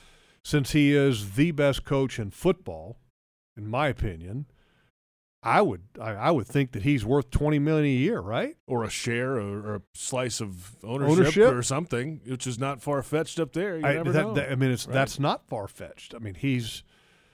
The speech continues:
Speaker 1: I think he's that valuable to a franchise.
Speaker 2: Hmm.
Speaker 1: Twenty million a year? I mean, okay. There's a lot of teams that end up having
Speaker 2: I would,
Speaker 1: twenty million lost every
Speaker 2: yeah.
Speaker 1: year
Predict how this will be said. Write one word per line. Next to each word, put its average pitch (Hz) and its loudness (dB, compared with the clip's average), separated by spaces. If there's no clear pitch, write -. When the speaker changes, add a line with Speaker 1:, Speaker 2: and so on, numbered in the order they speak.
Speaker 1:
I 127 -4
think 156 0
he's 123 -2
that 127 0
valuable 127 0
to 127 -2
a 127 -2
franchise. - -6
Speaker 2:
Hmm. 107 -18
Speaker 1:
Twenty 135 0
million 151 2
a 156 2
year? 185 -2
I 120 -6
mean, 123 -2
okay. 160 -2
There's 123 -4
a 123 -4
lot 139 2
of 127 -8
teams 156 2
that 131 4
end 139 2
up 139 0
having 139 -2
Speaker 2:
I 190 4
would, - 6
Speaker 1:
twenty 147 4
million 160 2
lost 160 0
every 131 2
Speaker 2:
yeah. 127 0
Speaker 1:
year 180 -2